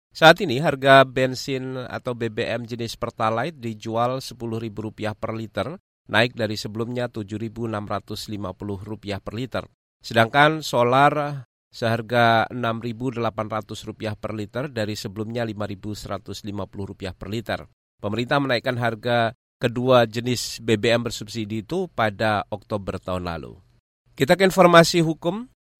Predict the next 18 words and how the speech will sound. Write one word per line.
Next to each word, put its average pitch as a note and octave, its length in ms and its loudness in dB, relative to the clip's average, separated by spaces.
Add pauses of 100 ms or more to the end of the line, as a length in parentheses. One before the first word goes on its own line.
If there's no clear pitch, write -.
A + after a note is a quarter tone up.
(120)
Saudara, E3 240 10
Hakim F#3+ 320 10
Agung F3+ 400 6
nonaktif F3 720 4
Sudrajat D3 720 4
Dimyati C#3 800 0
didakwa B2+ 480 2
menerima C3 480 0
suap C3+ 320 0
dua B2+ 320 2
ratus B2 320 -4
ribu A#2 240 -4
dolar A#2+ 320 2
Amerika, A#2 720 -2 (240)
maksud C3 320 -2
kami C#3 160 -2
dua B2+ 240 6
ratus B2+ 480 0